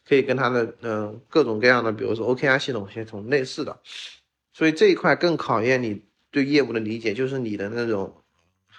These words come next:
其实一个业务很核心，特别是这种应用，那重要的是靠那个提醒，就是你怎么实现这种，啊，通过各种应用的组合实现那个提醒。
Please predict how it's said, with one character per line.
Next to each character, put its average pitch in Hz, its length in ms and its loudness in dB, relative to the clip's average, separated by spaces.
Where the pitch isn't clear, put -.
其 143 200 -6
实 170 60 2
一 220 160 -6
个 233 80 -4
业 240 160 2
务 156 140 2
很 120 160 -4
核 123 160 -2
心， 170 160 -2
特 180 120 -2
别 147 140 -4
是 156 80 -6
这 151 60 -6
种 143 180 -6
应 139 60 -6
用， 123 120 -8
那 - 80 -16
重 294 160 -4
要 226 140 0
的 147 120 2
是 143 60 -8
靠 151 220 2
那 151 80 2
个 143 80 0
提 131 240 -6
醒， - 260 -8
就 165 100 -6
是 175 80 -2
你 180 80 -4
怎 185 140 -8
么 113 100 -6
实 - 180 -6
现 160 200 -4
这 147 100 -6
种， 110 240 -4
啊， 113 100 -8
通 156 160 -2
过 156 100 4
各 156 220 2
种 127 160 0
应 151 80 -2
用 147 160 2
的 131 80 -2
组 113 160 -10
合 107 160 -4
实 120 140 -8
现 131 160 -2
那 131 60 -4
个 123 100 -4
提 107 160 -10
醒。 - 160 -14